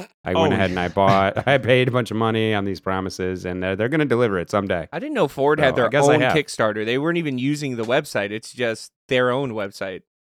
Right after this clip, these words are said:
Speaker 2: I think
Speaker 1: I
Speaker 2: that's
Speaker 1: don't think it's specific to Ford. I think it's every car
Speaker 2: No.
Speaker 1: manufacturer right now is basically Kickstarter.
Speaker 2: I think that's the E V business model, is to
Speaker 1: Oh, yeah,
Speaker 2: just
Speaker 1: currently,
Speaker 2: Kickstarter
Speaker 1: yeah.
Speaker 2: everything by taking reservations w-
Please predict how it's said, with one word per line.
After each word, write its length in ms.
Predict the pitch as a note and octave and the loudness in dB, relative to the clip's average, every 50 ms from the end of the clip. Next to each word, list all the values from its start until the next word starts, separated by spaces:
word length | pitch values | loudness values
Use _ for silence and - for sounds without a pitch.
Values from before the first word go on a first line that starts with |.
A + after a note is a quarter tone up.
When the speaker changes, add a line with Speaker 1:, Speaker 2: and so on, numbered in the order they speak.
| _ _ _ _ _ - | _ _ _ _ _ -8
Speaker 2:
I 80 | C3+ C3+ | -6 -2
think 240 | - A#3 B3 A#3+ B3+ | 0 0 0 2 2
Speaker 1:
I 60 | G3+ D#3+ | 2 2
Speaker 2:
that's 80 | F#3 | 2
Speaker 1:
don't 100 | G3 F3+ | 2 0
think 140 | - F#3+ E3 | 0 0 2
it's 140 | E3 D3 - | 2 0 -2
specific 540 | - - - D3+ - - C#3+ B2 D3 C#3 - | -2 0 0 2 4 4 2 2 2 0 0
to 100 | A#2 - | 0 -2
Ford. 260 | - G#2 G#2 A#2 C3 | 0 2 2 2 2
I 60 | A#2+ | 2
think 160 | G#2+ A2 G2+ | 0 0 -2
it's 100 | A2+ - | -4 -4
every 460 | - G#2+ G2+ G2 F#2+ G#2 A2 A2+ A#2 A2 | -4 -2 -2 -2 0 0 0 0 -2 -2
car 260 | - - - A2+ A#2 | -4 -2 0 2 2
Speaker 2:
No. 80 | B2 | 2
Speaker 1:
manufacturer 540 | A#2+ A#2+ A#2+ A2+ - B2 A#2+ - - B2+ A#2+ | 2 0 0 0 0 0 0 0 0 2 2
right 200 | A#2 A#2 A#2 A#2 A#2 | 4 4 4 4 2
now 200 | A2+ A#2 A#2+ A#2+ | 2 2 0 0
is 220 | - A2 G2+ - | 0 -2 -2 0
basically 420 | - G2 F#2+ - - - - F2 | 2 0 0 0 -2 -4 -4 -4
Kickstarter. 120 | - - - | -2 -2 -4
Speaker 2:
I 40 | - | -2
think 240 | - G3 A3 - | -2 -2 -2 0
that's 300 | - A3+ A3+ G#3+ - - | 0 -2 -2 -2 -4 -6
the 160 | - C3 A#2+ - | -6 -6 -6 -4
E 160 | A2+ A2+ A2+ A2+ | -4 -4 -4 -4
V 220 | G#2+ A2+ G#2+ G#2 | -4 -4 -6 -4
business 460 | F#2+ - F#2 G2+ - - A2 F#2+ - | -4 -2 -2 -2 -2 -4 -6 -8 -8
model, 340 | F2 E2 - - D2 - _ _ _ _ _ _ _ _ _ _ _ - | -10 -12 -12 -12 -16 -18 _ _ _ _ _ _ _ _ _ _ _ -8
is 120 | A2 A2 - | -4 0 4
to 60 | D#3 | 6
Speaker 1:
Oh, 40 | D#3+ B2+ G2+ | 6 6 6
yeah, 100 | C3 D3 | 6 6
Speaker 2:
just 200 | C3 F2+ - - _ - | 6 4 2 -4 _ -2
Speaker 1:
currently, 260 | - B2+ E3 D#3+ D3+ C3 | 4 6 6 6 6 6
Speaker 2:
Kickstarter 280 | C3 A#2+ B2 A#2+ A#2 | 4 4 4 4 2
Speaker 1:
yeah. 60 | G2 G#2+ | 2 2
Speaker 2:
everything 360 | A2 A2 A2+ G#2 G2+ G2+ G2 | 0 0 -2 -2 -2 -2 -2
by 140 | F#2+ F#2 F#2 | -2 -2 -2
taking 320 | - G2+ G2+ F#2 G2+ F#2+ | -2 -4 -6 -6 -4 -4
reservations 1000 | F#2 F#2 F#2 E2 F#2 E2 F2+ F2+ F#2+ F2+ - - E2+ D#2 E2 E2 - - - - | -4 -4 -4 -4 -6 -6 -4 -4 -4 -6 -8 -10 -12 -12 -14 -16 -18 -20 -20 -20
w- 60 | _ | _